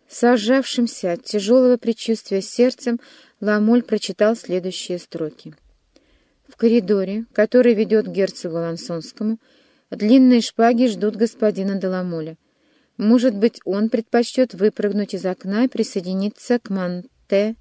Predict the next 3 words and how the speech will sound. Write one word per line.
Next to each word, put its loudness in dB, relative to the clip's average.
к -18
Демуи». -6
«Э, 6